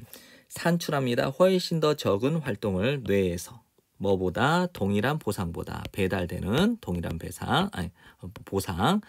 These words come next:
무작위의 또는 임의의 예측 불가능한 때에 배달되는 동일한 보상보다. 뭐 이렇게 생각해 보세요. 여러분이 일 등 상을 받을 거라고 예측이 돼 있어. 어때요? 놀라움은 당연히 줄어들겠죠. 이미 알고 있으니까.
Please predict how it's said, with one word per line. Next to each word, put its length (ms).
무작위의 640
또는 200
임의의 840
예측 360
불가능한 560
때에 600
배달되는 880
동일한 360
보상보다. 540
뭐 60
이렇게 260
생각해 380
보세요. 340
여러분이 560
일 200
등 160
상을 260
받을 240
거라고 420
예측이 480
돼 140
있어. 420
어때요? 460
놀라움은 720
당연히 520
줄어들겠죠. 800
이미 200
알고 280
있으니까. 500